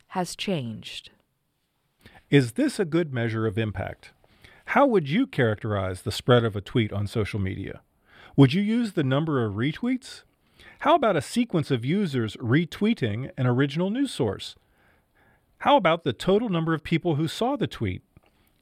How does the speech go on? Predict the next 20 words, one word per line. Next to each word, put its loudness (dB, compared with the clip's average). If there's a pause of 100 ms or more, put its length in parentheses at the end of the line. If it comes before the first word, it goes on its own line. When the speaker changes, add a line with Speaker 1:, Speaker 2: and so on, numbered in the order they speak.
(220)
Speaker 2:
All 8
of -6
these -2
are 0
good 0
ideas. -4 (540)
The 6
researchers 0
formally 0
defined 0
several 0
characteristics 0
of 0
the -2
tweeting 0
history -2
of -2
a 2
news -2
story. -2